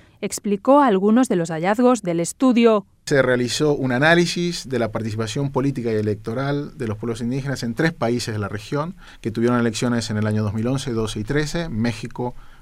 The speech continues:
Speaker 2: Guatemala y Ecuador, y, mm, de qué manera los pueblos indígenas participan política y electoralmente, el tipo de resultado y el tipo de articulación política.
Speaker 1: Noto señaló que el informe tiene en cuenta las particularidades nacionales y la historia más reciente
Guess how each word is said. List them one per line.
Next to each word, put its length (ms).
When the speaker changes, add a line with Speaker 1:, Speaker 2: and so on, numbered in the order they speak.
Speaker 2:
Guatemala 500
y 60
Ecuador, 420
y, 340
mm, 220
de 220
qué 260
manera 540
los 240
pueblos 360
indígenas 360
participan 640
política 420
y 40
electoralmente, 760
el 80
tipo 240
de 80
resultado 520
y 60
el 80
tipo 260
de 60
articulación 520
política. 500
Speaker 1:
Noto 300
señaló 480
que 120
el 60
informe 540
tiene 220
en 100
cuenta 320
las 180
particularidades 960
nacionales 680
y 120
la 160
historia 560
más 320
reciente 800